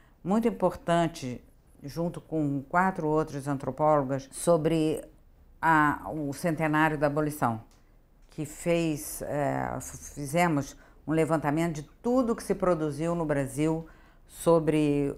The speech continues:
o centenário. Crítica, eh, glorificação, eh, enfim, as co-, as, os eventos, como eu chamei, do, do centenário da abolição.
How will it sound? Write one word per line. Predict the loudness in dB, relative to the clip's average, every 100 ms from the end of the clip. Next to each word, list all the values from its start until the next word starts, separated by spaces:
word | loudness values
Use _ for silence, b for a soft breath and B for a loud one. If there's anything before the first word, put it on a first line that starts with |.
| -10 -20 -20 -20 -20 -14
o | -8 -6
centenário. | 0 0 4 2 2 -2 -12 -18 -18
Crítica, | 0 2 2 0 -12 -2 -2 -2 B B B B
eh, | 0 2
glorificação, | 6 6 4 -2 2 2 4 4 4 4 2 0 -4 b b -20 -8
eh, | -4 -2 -2
enfim, | -2 0 2 0
as | -2
co-, | -10 -10
as, | -2 -2 -2 -8 b b b
os | 0 4
eventos, | 4 4 2 4 2 -4 -6
como | -2 0
eu | 0
chamei, | 0 0 2 0
do, | -2 -2 0 0 0 -2
do | -4 -6 -8
centenário | -2 -2 0 2 2 2
da | -2
abolição. | -2 -4 -6 -10